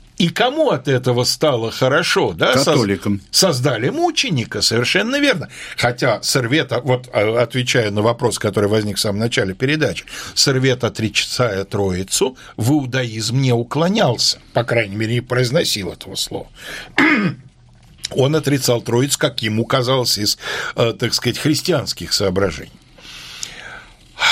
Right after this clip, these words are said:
Speaker 1: И вот, э, в этой ситуации, собственно, отцы города Женевы вынуждены прикидывать, думать, и они, видимо, рады бы действительно эту ситуацию потихонечку спустить на тормозах,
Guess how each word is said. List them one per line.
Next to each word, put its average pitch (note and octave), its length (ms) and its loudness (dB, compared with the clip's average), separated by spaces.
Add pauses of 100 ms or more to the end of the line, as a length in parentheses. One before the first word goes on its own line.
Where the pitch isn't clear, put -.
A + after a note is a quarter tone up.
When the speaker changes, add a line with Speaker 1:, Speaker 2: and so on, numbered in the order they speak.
(180)
Speaker 1:
И D#3+ 120 6
вот, C#3 540 -2
э, D#3 60 2
в C3 920 4
этой F#3+ 240 0
ситуации, A2 800 0
собственно, G3 840 0
отцы C3 380 0
города G#2+ 420 0
Женевы G3+ 640 0 (400)
вынуждены G#3 640 0
прикидывать, C3+ 800 -2
думать, A#2 540 -2 (560)
и C3 200 2
они, F#3 540 0
видимо, A2 600 0 (1000)
рады B2+ 560 2
бы C#3+ 520 0
действительно F3 680 0
эту C3+ 120 0
ситуацию - 460 -2
потихонечку - 380 -2
спустить - 440 -4
на A2 80 0
тормозах, A2 680 0